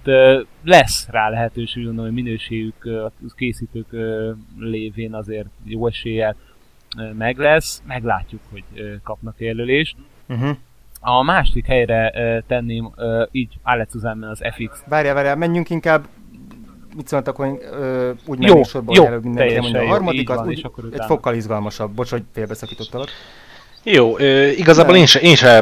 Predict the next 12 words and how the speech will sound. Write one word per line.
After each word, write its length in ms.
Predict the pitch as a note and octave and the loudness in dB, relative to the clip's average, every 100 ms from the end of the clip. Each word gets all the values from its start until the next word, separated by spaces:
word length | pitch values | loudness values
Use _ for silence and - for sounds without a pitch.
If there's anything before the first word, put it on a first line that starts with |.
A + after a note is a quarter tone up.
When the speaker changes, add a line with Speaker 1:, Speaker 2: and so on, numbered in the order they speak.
| G#2+ | 6
Speaker 2:
Nem 120 | A#2 | 2
Speaker 3:
rangsoroltam 600 | B2 A#2+ A2+ A#2 A2+ A#2 | 2 2 2 2 4 4
Speaker 2:
izgalmas. 60 | A#2+ | 4
Speaker 3:
őket, 480 | B2+ F3 G#3+ - - | 6 6 6 4 2
öm, 480 | B2 A#2+ A#2 A#2+ B2 - - - - - - - - - - | 4 6 6 2 -2 -6 -18 -20 -20 -20 -20 -20 -20 -18 0
de 240 | B2 C3+ C3+ | 8 10 10
én 140 | C#3 | 8
nem, 160 | D#3+ C3+ | 6 6
én 100 | C#3 | 8
nem 120 | D3+ | 6
fogok 220 | C3 B2 | 6 4
ennyire, 500 | A#2 A2+ G#2+ G#2 G#2 | 6 6 6 6 4